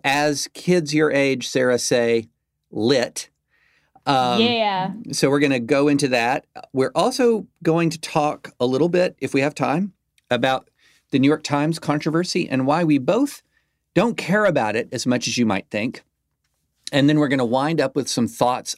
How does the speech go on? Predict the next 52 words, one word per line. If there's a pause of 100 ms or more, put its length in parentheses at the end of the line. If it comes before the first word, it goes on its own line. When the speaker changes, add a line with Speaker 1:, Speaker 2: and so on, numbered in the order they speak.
Speaker 1:
about
Gone
with
the
Wind,
which, (720)
uh,
y'all
may
have (160)
seen
has
been
pulled
from
H
B
O
Max. (540)
Uh,
so
that's
Speaker 2:
So
Speaker 1:
all.
Speaker 2:
just
to
be
clear, (180)
frankly,
my
dear,
I
don't
give
a
damn
about
the
New
York
Times, (580)
but
I
do
have
some
thoughts
about
Gone
with
the
Wind.